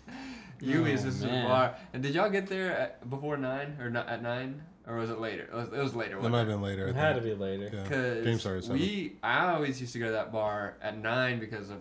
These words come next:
Speaker 2: Animal Hour, which is where they have three-for-one drinks.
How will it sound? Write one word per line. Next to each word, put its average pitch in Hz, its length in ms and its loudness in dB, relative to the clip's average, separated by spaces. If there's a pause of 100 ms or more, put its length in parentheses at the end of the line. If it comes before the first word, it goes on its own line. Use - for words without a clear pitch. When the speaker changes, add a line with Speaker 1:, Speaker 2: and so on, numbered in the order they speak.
(140)
Speaker 2:
Animal 113 320 0
Hour, 57 380 -6
which 107 200 -8
is 104 220 -6
where 110 160 -4
they 107 100 -4
have 104 260 0
three-for-one 107 680 -6 (340)
drinks. 117 540 -4